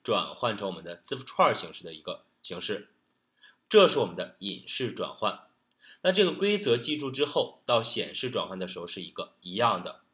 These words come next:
那接着再看一下，刚才有一个特殊的形式，这个加号。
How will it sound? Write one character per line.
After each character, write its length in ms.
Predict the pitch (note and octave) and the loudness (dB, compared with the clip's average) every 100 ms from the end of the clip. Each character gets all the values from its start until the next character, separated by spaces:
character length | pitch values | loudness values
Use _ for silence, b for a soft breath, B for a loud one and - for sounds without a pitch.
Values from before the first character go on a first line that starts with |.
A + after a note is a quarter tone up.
| _ _ _ _ _ - - B B B B | _ _ _ _ _ -20 -20 B B B B
那 80 | F3+ | 4
接 140 | G3 | 8
着 120 | G3+ | 8
再 180 | G3 G3+ | 8 6
看 240 | D3+ C#3 A#2+ | 6 2 2
一 40 | |
下， 340 | A#2+ A2 - - | 2 0 -2 -4
刚 100 | C3 | 0
才 120 | C#3 | 2
有 80 | G#2+ | 2
一 40 | |
个 100 | F#2 | -2
特 220 | - D3+ | 0 0
殊 160 | B2+ C#3+ | 0 2
的 120 | C#3 | 2
形 180 | G#2 F2 | 2 -4
式， 300 | - G#2 - _ _ _ _ _ _ _ | -4 -6 -6 _ _ _ _ _ _ _
这 100 | A2+ | -6
个 80 | A2 | -2
加 240 | - D#3+ | 4 4
号。 380 | E3 C#3+ - - | 4 0 -4 -18